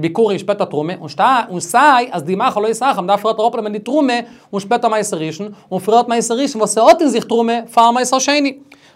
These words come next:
רש"י ברענגט נאך א מקור פון מחילתא, אויף יעדן זאך, מיט דארט נישט מאגד זיין, סוף דער רש"י. א קופונים, מבעלט זיך דורך דאס איסר, קומט אויס ביי די ערשטע צוויי מעשות פון די ברייתא, וואס האט ער געטאן? ער האט געזאגט, ער זאג,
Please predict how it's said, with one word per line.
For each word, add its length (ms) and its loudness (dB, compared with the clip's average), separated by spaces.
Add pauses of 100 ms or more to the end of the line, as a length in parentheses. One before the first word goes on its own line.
(120)
רש"י 320 6
ברענגט 260 2
נאך 160 4
א 60 4
מקור 260 4
פון 160 -4
מחילתא, 500 0 (240)
אויף 160 -4
יעדן 160 -2
זאך, 240 4
מיט 140 -4
דארט 160 0
נישט 160 -10
מאגד 260 2
זיין, 280 2 (400)
סוף 280 4
דער 100 2
רש"י. 300 -4 (320)
א 60 -6
קופונים, 880 0
מבעלט 320 2
זיך 120 -4
דורך 180 -2
דאס 140 -2
איסר, 640 -2
קומט 240 -6
אויס 340 2
ביי 120 -4
די 80 -4
ערשטע 240 0
צוויי 200 -4
מעשות 320 -2
פון 80 -10
די 60 -6
ברייתא, 360 -4
וואס 220 -6
האט 120 -8
ער 80 -6
געטאן? 260 -16 (520)
ער 60 4
האט 100 4
געזאגט, 320 -2
ער 60 0
זאג, 180 -2